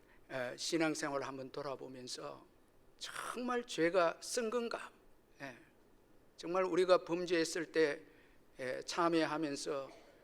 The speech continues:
이 죄에 대한 쓴맛을, 에, 경험할 때, 에, 우리는 비로소, 어, 죄를 용서해 주신 이 그리스도의 사랑이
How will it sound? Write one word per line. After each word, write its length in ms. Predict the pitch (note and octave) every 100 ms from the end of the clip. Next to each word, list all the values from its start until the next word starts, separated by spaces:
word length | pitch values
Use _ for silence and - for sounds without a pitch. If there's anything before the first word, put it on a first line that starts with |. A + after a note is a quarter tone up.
| - - -
이 260 | D3+ C#3+ C3
죄에 440 | - D#3 G#3 G#3
대한 380 | G3+ G3 G3 F#3 - - -
쓴맛을, 800 | - - C#4+ C4+ C4+ - A#3+ B3 - - - -
에, 260 | B2+ B2+ -
경험할 460 | - B3+ A#3 C#3 B2
때, 320 | - - - - - - _ - - - - - - - - - - A#2
에, 260 | A2+ G#2 -
우리는 360 | D#3+ E3+ D#3
비로소, 600 | D#3 F3+ D#3 - C#3+ C3+ - - - - - -
어, 280 | A2+ A2 -
죄를 400 | - D3+ D#3 C#3
용서해 380 | C#3 D#3 D3+ C3
주신 420 | C3 - C3 -
이 120 | G3
그리스도의 500 | A3+ G#3 A3 A#3 A3+
사랑이 580 | G#3 - E3+ G3+ D#3+ -